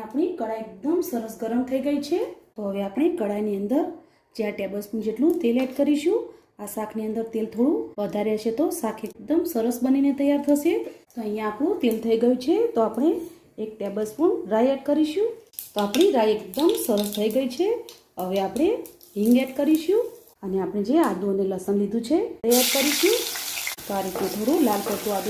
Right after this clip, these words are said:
લસણ થઈ જાય એટલે આપણે તેની અંદર લીલા મરચાં એડ કરી દઈશું. તો આપણે આદુ અને મરચાંને એકદમ સરસ સાતળી લીધા છે. તો હવે આપણે ડુંગળી એડ કરી દઈશું. ડુંગળીને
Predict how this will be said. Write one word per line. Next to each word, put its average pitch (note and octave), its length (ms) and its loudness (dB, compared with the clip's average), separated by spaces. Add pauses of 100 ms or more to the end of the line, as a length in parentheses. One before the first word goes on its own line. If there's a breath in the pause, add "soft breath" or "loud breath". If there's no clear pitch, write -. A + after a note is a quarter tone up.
લસણ G3+ 280 -6
થઈ G#3+ 140 -2
જાય G3+ 120 -2
એટલે G#3+ 200 -4
આપણે C4+ 200 2 (160)
તેની G#3 300 -2
અંદર C#4 240 2 (600)
લીલા A#3 340 0
મરચાં A#3 340 0
એડ C4 120 -4
કરી C#4+ 220 2
દઈશું. G4 340 2 (640)
તો - 140 -10
આપણે C4+ 220 -2 (160)
આદુ G3+ 140 -6 (100)
અને G#3 180 0
મરચાંને G3 400 -2
એકદમ D4 260 2 (120)
સરસ G3+ 300 -2
સાતળી B3 320 0
લીધા C4+ 300 0
છે. F4+ 120 0 (520)
તો G3 140 -2
હવે F#3+ 200 -2
આપણે B3 220 0 (360)
ડુંગળી A3 360 4
એડ B3+ 120 -4
કરી C#4+ 220 2
દઈશું. E4 340 2 (840)
ડુંગળીને G#3+ 380 2